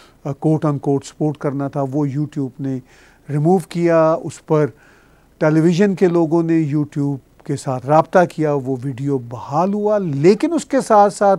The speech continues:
कश्मीर पर बना हुआ पाकिस्तान का एक और सॉन्ग जो हदीका कियानी ने और एक टर्किश सिंगर ने मिलकर गाया था,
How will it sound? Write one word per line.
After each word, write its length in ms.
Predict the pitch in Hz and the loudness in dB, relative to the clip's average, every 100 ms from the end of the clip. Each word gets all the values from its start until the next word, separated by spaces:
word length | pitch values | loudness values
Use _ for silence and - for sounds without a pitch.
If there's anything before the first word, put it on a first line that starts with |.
| - | 0
कश्मीर 440 | 185 - 202 214 | -6 -4 -4 -4
पर 180 | 196 202 | -2 -4
बना 280 | 156 156 160 | -2 -2 0
हुआ 260 | 165 156 151 - - _ - | 0 0 -4 -8 -20 _ 2
पाकिस्तान 640 | 151 151 151 - 147 147 | 2 2 -6 -4 -4 -4
का 220 | 135 143 | -2 -2
एक 460 | 143 - 147 147 151 | -2 -4 -6 -2 4
और 280 | 156 165 - _ - - _ | 6 6 2 _ -20 -20 _
सॉन्ग 680 | - - - 156 131 117 147 | -16 -14 -4 0 0 -4 -10
जो 440 | 110 156 143 139 - - | -6 -2 0 0 -4 -12
हदीका 380 | 151 135 147 160 | -6 -4 0 0
कियानी 480 | 151 156 151 160 175 | 0 -2 -2 -2 -2
ने 240 | 170 170 | -2 -2
और 320 | 170 156 139 139 | -4 -6 -4 -4
एक 100 | 135 - | -6 -4
टर्किश 400 | 156 - 156 - | -4 -2 -6 -4
सिंगर 280 | 147 151 | -4 -4
ने 120 | 143 143 | -4 -4
मिलकर 300 | 156 156 156 | -4 -4 -4
गाया 320 | 151 147 147 | 0 0 0
था, 200 | 147 | -2